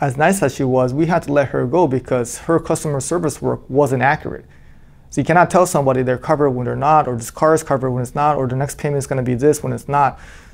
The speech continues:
So accuracy is gonna be the second part, because at the end of the day, what the customer wants is accurate information.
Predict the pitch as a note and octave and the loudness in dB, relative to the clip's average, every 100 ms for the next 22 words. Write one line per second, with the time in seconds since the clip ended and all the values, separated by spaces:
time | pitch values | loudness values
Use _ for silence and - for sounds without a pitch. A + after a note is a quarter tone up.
0 | - - - D#3 C#3+ - - F3 G#3 F3 | -16 -2 4 6 6 0 -2 2 4 4
1 | - C#3+ C3 - D3+ B2+ D3 C3+ B2+ D#3+ | 0 0 -2 -2 -6 -2 0 0 0 0
2 | D#3 C3 C3 B2+ C3 B2 C3 B2+ C#3 D#3 | -2 -2 -2 -2 -4 -2 -2 -2 -4 0
3 | D#3+ D3 D3 D#3 E3 D#3+ C3 - D3 C#3+ | 2 2 2 4 2 2 -4 -2 -4 -4
4 | C#3+ C3+ B2 C#3+ F3+ - C3+ A#2 G2+ C3+ | -2 -2 2 2 2 0 -2 -2 -2 -2
5 | C3+ C#3+ C#3+ D3 C#3 F3 - | 0 -2 -2 -4 -2 -2 -6